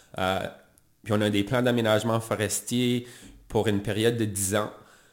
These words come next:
Euh, so, ça nous prend à peu près trois ans à faire un plan d'aménagement forestier. C'est une période qui va couvrir une période de dix ans. Euh, il y a des programmes d'ordinateurs, on a des spécialistes, on use toutes sortes de technologies, euh,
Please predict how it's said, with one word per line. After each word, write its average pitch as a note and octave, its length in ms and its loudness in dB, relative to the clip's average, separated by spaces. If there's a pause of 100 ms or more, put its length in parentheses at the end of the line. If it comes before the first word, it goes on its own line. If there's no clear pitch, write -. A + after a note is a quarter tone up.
(200)
Euh, F#2 220 -2 (760)
so, G#2+ 140 -10
ça A2+ 120 -6
nous A2 140 0
prend C#3 200 0
à C#3+ 40 4
peu C#3+ 120 0
près C3 220 0
trois C3+ 480 6
ans D3 440 2 (320)
à G#2+ 340 2
faire A#2+ 240 0
un A#2 100 -2
plan B2 220 -4
d'aménagement A#2 640 -2
forestier. A2+ 800 -4
C'est A#2+ 180 -4
une F#2+ 160 -4
période A2+ 400 -4 (320)
qui A2 120 -6
va G2+ 120 -2
couvrir B2 380 0
une A#2 120 0
période A#2 380 -2
de A#2 100 -2
dix G2+ 300 -2
ans. A2+ 220 0 (440)
Euh, F#2 200 -2
il F#2 80 -4
y - 20 -2
a G2+ 40 -4
des G2 120 0
programmes A2+ 560 0
d'ordinateurs, A2+ 800 0
on G#2+ 100 -2
a G2 60 0
des G2 160 -2
spécialistes, A2+ 720 -2
on G#2 120 -2
use G#2 200 -6
toutes - 160 -10
sortes B2 180 0
de G#2+ 80 0
technologies, G#2 960 -2
euh, F#2 200 2